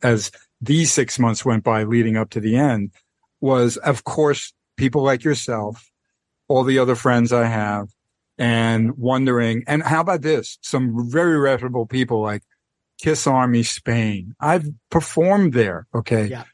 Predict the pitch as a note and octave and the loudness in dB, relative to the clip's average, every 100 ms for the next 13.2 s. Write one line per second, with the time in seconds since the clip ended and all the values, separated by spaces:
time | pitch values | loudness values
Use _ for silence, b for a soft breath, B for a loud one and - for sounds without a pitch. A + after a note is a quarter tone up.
0 | _ - C#3 F#3+ F#3+ E3+ D#3+ C#3 D3+ D3 | _ -4 -2 0 0 0 0 0 0 0
1 | C#3+ C3+ C3 B2+ B2+ B2+ A#2 A#2+ A#2+ - | 0 0 0 -2 -2 0 0 0 -2 -2
2 | A#2 A2+ B2 A#2+ A#2+ C3 G2 _ _ _ | -8 -4 -4 -2 0 -2 -4 _ _ _
3 | _ _ _ _ _ - D3 D3 F3+ D#3+ | _ _ _ _ _ 0 2 2 2 2
4 | C#3 B2 A#2+ - C3 D3+ E3 E3 D#3+ A#2+ | 2 0 -2 -4 -2 0 0 -2 0 -2
5 | A2+ B2 - A#2 A2 A2 B2 A#2 C3 G#2+ | -4 -8 -8 -6 -4 -6 -4 2 2 2
6 | G#2 A2 - A#2 A2 A#2 - B B C3 | -2 -6 -6 -2 0 -2 -8 B B -2
7 | C3 C#3+ C3+ C3 C3 C3 D3+ C#3+ A#2 C#3+ | 0 0 0 0 0 2 2 0 -2 -2
8 | A#2+ A#2 D3 B2 B2+ B2 A#2 A2 A2+ A#2 | -2 -2 -4 -2 0 0 0 -2 -4 -2
9 | A#2 G2+ G2 _ - C3 - - - A#2 | -2 -2 -14 _ -4 -4 -4 -8 -6 -6
10 | - E3 D#3+ F#3+ D#3 C#3 E3 E3+ D3 C3+ | 0 2 2 0 -2 0 2 2 0 0
11 | C3+ C3 B2+ B2 - B2 A#2+ A2+ A2 A#2+ | 0 0 0 -2 -2 -2 0 -2 0 0
12 | A#2 A#2 G#2+ - B2 A#2+ A2+ A2+ G#2 D#3 | 0 -2 -6 -4 -2 0 2 2 2 2
13 | E3 C#3+ | 2 0